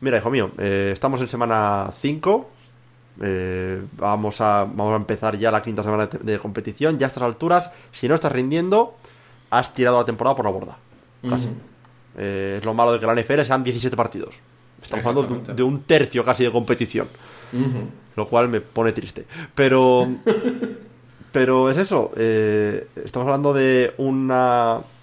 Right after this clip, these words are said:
Speaker 1: eh, industria en la que se te evalúa por resultados. Los resultados de los Panthers bajo Matt Rhule son desastrosos.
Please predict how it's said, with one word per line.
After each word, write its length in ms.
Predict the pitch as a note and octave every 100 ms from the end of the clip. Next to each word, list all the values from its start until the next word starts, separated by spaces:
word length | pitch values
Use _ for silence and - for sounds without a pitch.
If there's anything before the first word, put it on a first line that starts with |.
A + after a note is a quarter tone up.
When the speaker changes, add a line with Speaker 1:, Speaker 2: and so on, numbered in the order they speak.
| _ _ - - - _ - -
Speaker 1:
eh, 240 | A2+ A2+ A#2
industria 420 | B2 B2 C#3 C3
en 60 | A#2
la 120 | A2
que 100 | A2+
se 120 | A2
te 480 | G#2+ G#2+ G#2+ G#2+ A#2
evalúa 320 | A2 A2 C3
por 140 | B2 A#2
resultados. 640 | G#2 G2+ F3+ A#3 A#3+ -
Los 120 | - G#2
resultados 300 | G2 B2+ A#2
de 40 |
los 140 | A2
Panthers 260 | - B2 G#2+
bajo 160 | G#2+ G#2+
Matt 160 | G#2+
Rhule 200 | A#2+ F3+
son 280 | - E3+ - - - - _
desastrosos. 720 | C3 D3 C#3 E3+ C3+ G2 -